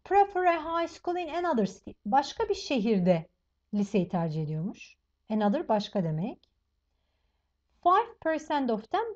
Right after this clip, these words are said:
don't have any idea. Yüzde beşin ise hiçbir fikri yok. Evet, böyle bir fikirleri yok.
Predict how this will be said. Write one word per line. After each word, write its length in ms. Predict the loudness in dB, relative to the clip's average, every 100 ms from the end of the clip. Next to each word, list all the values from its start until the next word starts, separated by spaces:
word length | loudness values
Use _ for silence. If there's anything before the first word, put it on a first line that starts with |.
| 0
don't 280 | 4 4 4
have 240 | 0 0 2
any 220 | 2 2
idea. 160 | 2 0
Yüzde 420 | 0 0 0 0
beşin 340 | -2 -4 -4
ise 480 | -4 -2 0 0 -4 _ _ _ _ _ _ _ -6
hiçbir 880 | 0 0 0 -12 _ _ -2 -2
fikri 460 | -2 -4 -4 0 2
yok. 360 | 2 0 -8 _ _ -10
Evet, 320 | -8 -6 -10 _ -10
böyle 420 | -6 -4 -4 -8 -14 _ _ _ _ _ _ _ _ _ _ _
bir 80 | -12
fikirleri 420 | -10 -8 -6 -4
yok. 240 | -6 -6